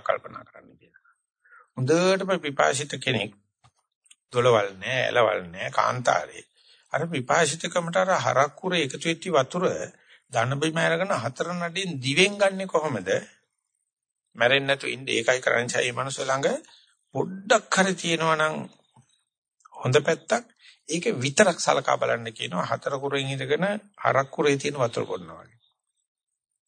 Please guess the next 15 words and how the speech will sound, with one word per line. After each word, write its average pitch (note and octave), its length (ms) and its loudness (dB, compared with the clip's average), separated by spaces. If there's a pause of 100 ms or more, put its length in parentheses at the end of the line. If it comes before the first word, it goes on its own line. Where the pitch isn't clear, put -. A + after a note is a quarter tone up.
(340)
එතකොට F#3 400 0
ඔබට F3+ 260 4
ගමනක් A#2+ 440 -4
තියෙනවා. - 420 -20
එතකොට D3+ 340 -4
ඔබට E3 200 -2
සංසාරේ C#3+ 500 0
බේරෙන්න C3+ 380 2
පුළුවන්. D#3 380 -4 (520)
භාවනාව D#3+ 520 4
හරියනවා. - 640 -4
එහෙම C3+ 260 -6
නැතුව B2+ 300 -4
මේ B2 160 -2
අනුන්ගේ B2 520 -2